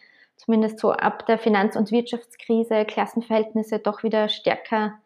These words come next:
in den Blickpunkt gerückt sind und es auch wieder einige,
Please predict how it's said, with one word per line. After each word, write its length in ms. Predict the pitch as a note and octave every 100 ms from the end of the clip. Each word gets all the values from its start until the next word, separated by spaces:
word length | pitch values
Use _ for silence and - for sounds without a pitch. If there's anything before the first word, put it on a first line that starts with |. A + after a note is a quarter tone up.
| _ _ _ _ _
in 380 | G#3 G#3+ G#3+ G#3+
den 160 | G#3+
Blickpunkt 680 | G#3+ A3+ - A3+ A3 - _
gerückt 480 | A#3 A3+ A3+ - -
sind 420 | - A3 G#3 G#3
und 240 | - F3+ G#3
es 120 | G#3 -
auch 220 | G#3 -
wieder 360 | G#3 G3+ G3+ -
einige, 600 | G3 G3+ G3+ G3 G3